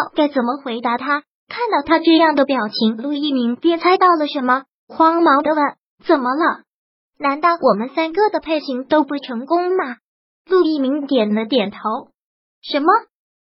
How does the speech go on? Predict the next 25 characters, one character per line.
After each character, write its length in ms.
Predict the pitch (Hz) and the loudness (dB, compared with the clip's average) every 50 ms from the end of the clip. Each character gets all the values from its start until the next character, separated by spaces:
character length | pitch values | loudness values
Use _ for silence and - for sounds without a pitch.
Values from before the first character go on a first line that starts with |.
| _ _ | _ _
他 140 | - 330 320 | -4 -2 -2
们 160 | 311 294 285 | -2 -2 -4
三 220 | 285 - 320 320 320 | -2 -4 -4 -4 0
个 180 | 359 415 415 | 0 0 0
的 100 | 415 330 | 0 -2
配 200 | 311 302 320 302 | -4 -2 -2 -4
型 260 | 285 - - 226 226 | -2 -4 -4 -6 -2
都 140 | 226 349 339 | 0 -2 -2
不 160 | 339 - 320 | 0 -2 -2
成 260 | 311 - - 233 247 269 | -2 0 -2 -2 0 2
功？ 240 | 349 370 381 381 - _ _ _ _ _ | 2 0 0 0 -6 _ _ _ _ _
他 140 | - 320 | -4 -2
们 220 | 311 302 294 285 - | 0 0 -2 0 2
三 200 | 320 320 320 320 | 2 2 2 2
个 180 | - 392 392 | -2 -4 -4
可 220 | 359 - - 330 294 | -4 -6 -6 -6 -6
是 160 | 285 339 339 | -6 -8 -4
小 200 | 330 349 349 359 | -2 0 2 2
雨 160 | 330 277 226 | 2 0 -2
滴 180 | 208 294 311 320 | -4 -6 -6 -4
的 100 | 320 285 | -4 -4
直 200 | - - 269 285 | -4 -4 -6 -6
系 200 | 269 - 302 277 | -4 -2 -4 -4
亲 220 | - - 320 311 311 | -2 -4 -8 -8 -6
属， 280 | - - 254 226 226 | -2 0 0 0 0